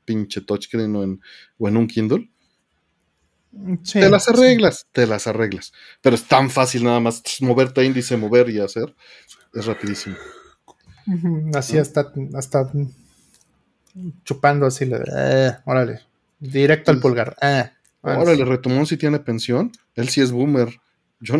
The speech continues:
Speaker 1: yo no tengo pensión.
Speaker 2: <laughs> No, yo tampoco.
Speaker 1: No, ni voy a tener. Eh,
Speaker 2: Sí, somos
Speaker 1: sí.
Speaker 2: Gen X, Gabriela.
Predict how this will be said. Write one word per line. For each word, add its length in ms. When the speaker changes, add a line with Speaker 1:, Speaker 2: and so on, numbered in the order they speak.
Speaker 1:
yo 120
no 140
tengo 240
pensión. 380
Speaker 2:
<laughs> 1080
No, 120
yo 120
tampoco. 480
Speaker 1:
No, 180
ni 120
voy 160
a 40
tener. 380
Eh, 540
Speaker 2:
Sí, 160
somos 300
Speaker 1:
sí. 60
Speaker 2:
Gen 120
X, 260
Gabriela. 380